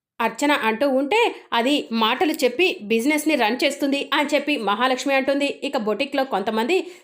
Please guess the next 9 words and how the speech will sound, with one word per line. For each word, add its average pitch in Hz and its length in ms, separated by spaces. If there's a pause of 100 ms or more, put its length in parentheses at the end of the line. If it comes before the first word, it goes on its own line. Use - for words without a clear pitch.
(100)
"సీత, 240 220 (320)
నువ్వు 254 140
ఇక్కడ 247 180
షాప్ 240 380
పెట్టినప్పుడు 269 540
ఎలా 254 220
రన్ 269 240
చేస్తావో 254 360
అనుకున్నాము, 262 600